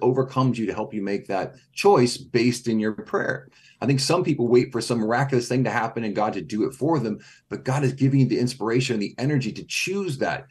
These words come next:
So I call it getting up there. So what I do is I imagine myself hovering. Uh, Richard, imagine if you would right now, if we were up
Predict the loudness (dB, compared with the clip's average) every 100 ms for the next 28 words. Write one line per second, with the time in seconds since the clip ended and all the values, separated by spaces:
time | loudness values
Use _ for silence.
0 | _ -2 -2 2 2 2 0 0 4 6
1 | 4 2 -2 -4 -6 -6 -10 -20 _ 0
2 | 2 4 4 4 2 0 -2 -2 -6 -12
3 | _ _ 0 2 6 6 6 6 2 0
4 | -2 -4 -6 -6 -6 -2 -2 -2 -6 -8
5 | -16 -20 _ _ -8 -2 2 4 6 4
6 | 4 4 4 2 4 2 2 0 -2 0
7 | 2 2 2